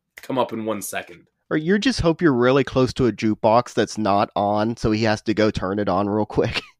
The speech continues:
Speaker 1: Yeah, he has to go elbow the jukebox.
Speaker 2: Yeah. <laughs>
Speaker 1: Um,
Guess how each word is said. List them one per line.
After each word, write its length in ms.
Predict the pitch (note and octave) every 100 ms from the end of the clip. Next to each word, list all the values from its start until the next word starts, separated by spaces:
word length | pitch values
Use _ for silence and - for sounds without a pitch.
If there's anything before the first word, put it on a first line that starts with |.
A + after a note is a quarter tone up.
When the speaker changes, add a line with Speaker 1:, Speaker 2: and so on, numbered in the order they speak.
| _ -
Speaker 1:
Yeah, 140 | D3
he 40 | C3
has 160 | C3
to 80 | B2+
go 120 | B2+
elbow 240 | B2 A#2 A2
the 80 | G#2+
jukebox. 680 | A2+ A2 B2+ B2+ - - _
Speaker 2:
Yeah. 260 | E4+ F4+ F4
<laughs> 1300 | - G4 - - G4+ - _ _ _ _ _ _ _
Speaker 1:
Um, 460 | A2+ A2 G#2 G2+